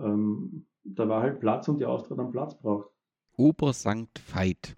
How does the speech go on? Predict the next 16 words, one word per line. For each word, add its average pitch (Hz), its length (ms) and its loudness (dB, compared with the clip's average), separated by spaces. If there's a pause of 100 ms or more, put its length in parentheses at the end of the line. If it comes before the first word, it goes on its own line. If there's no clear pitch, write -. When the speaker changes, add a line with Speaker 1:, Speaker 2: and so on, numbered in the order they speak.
Speaker 2:
das 101 200 -2
klingt - 340 -8
nun 117 160 0
nicht - 240 -4
so 113 100 -4
richtig 127 440 -6
für - 140 -2
jemand 98 600 2
Außenstehenden 107 960 -2
nach 98 260 -2
Wien, 110 260 -2 (360)
ist - 220 2
aber 120 300 2
offensichtlich 127 920 -4 (320)
vor - 380 2
Ort - 360 0